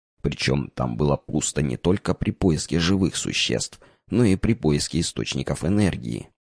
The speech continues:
И ими командуют знающие своё дело люди.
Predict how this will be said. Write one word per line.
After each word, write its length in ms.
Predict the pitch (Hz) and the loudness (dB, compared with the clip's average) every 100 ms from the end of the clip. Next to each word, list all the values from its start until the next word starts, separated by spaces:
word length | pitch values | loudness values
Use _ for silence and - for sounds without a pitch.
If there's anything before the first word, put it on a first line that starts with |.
| _ _ _ - | _ _ _ -2
И 260 | 76 58 85 | 0 2 4
ими 160 | 104 | 4
командуют 680 | 95 - 95 78 85 92 92 | 2 2 2 2 2 2 0
знающие 580 | 85 71 69 67 - 73 | 0 0 0 -2 -2 -2
своё 380 | - 65 71 62 | -2 -2 0 -2
дело 280 | - 62 64 | -2 -2 -2
люди. 460 | 55 58 50 - | -4 -6 -8 -12